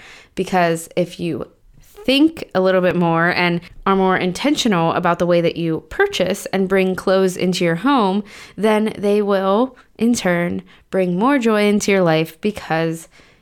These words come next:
you are just putting more thought into the whole process. I won't go into that anymore, but I hope that gives you a little bit of freedom if you are exploring minimalism in any way, that it's okay to still like stuff.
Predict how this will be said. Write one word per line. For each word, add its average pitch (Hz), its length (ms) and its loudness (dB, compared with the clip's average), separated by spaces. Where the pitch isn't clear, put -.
you 170 120 -4
are 156 420 -4
just 175 200 -12
putting 175 260 0
more 165 240 0
thought - 640 -6
into 156 500 -4
the - 140 -6
whole 156 320 -4
process. - 760 -10
I 208 40 0
won't 254 180 2
go 277 100 4
into 233 260 2
that 196 220 0
anymore, 165 600 0
but 180 100 0
I 175 80 2
hope 262 220 -2
that 320 160 0
gives 240 180 0
you 233 160 2
a 175 80 2
little 208 280 2
bit 320 100 2
of 277 120 2
freedom 190 580 2
if - 140 -8
you 233 140 2
are 214 180 4
exploring 196 500 0
minimalism 175 640 0
in 165 120 0
any 165 180 0
way, 160 440 0
that 202 420 0
it's 190 160 -2
okay 214 440 0
to 214 120 -6
still 202 340 0
like 214 420 -2
stuff. 214 680 -2